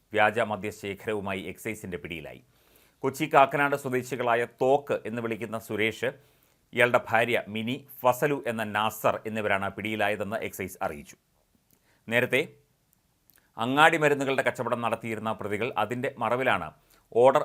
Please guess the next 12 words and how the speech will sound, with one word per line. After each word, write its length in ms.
അനുസരിച്ച് 420
മദ്യം 300
വിതരണം 420
ചെയ്തിരുന്നത് 560
എന്ന് 160
എക്സൈസ് 380
അറിയിച്ചു. 300
ഇവരുടെ 340
താമസ 320
സ്ഥലത്ത് 380
നിന്ന് 200
പുതുച്ചേരിയിൽ 500